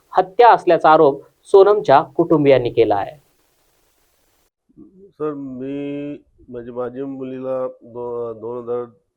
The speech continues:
Speaker 2: वीसला पहिली मुलगी झाली.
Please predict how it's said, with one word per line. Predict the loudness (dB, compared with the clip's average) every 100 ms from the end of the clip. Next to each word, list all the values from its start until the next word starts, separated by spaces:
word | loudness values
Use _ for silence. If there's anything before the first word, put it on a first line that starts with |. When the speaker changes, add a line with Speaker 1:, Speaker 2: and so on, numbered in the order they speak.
| _ _ _ _ _ _ _ _ _
Speaker 2:
वीसला | -18 -18 -14 -8 -8 -8
पहिली | _ _ -14 -12
मुलगी | -12 -12 -12 -12
झाली. | -12 -14